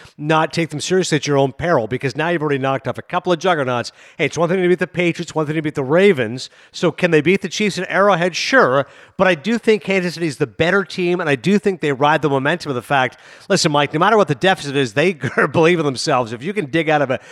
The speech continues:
a twenty-four nothing hole and do that in a quarter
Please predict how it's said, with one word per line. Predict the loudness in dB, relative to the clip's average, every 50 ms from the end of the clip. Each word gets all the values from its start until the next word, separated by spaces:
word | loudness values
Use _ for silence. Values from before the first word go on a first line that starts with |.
| -16 -10
a | -8 -8
twenty-four | -6 0 2 2 2 4 4 2 2 4
nothing | 4 2 0 0 -2 0
hole | 2 2 4 4
and | 2 2
do | 0 0 2
that | 4 4 2 2 0 -2 -6
in | -4 -4 -4 -2 -4 -6
a | -8
quarter | -10 -4 0 2 4 4 4 2 0 -2 -4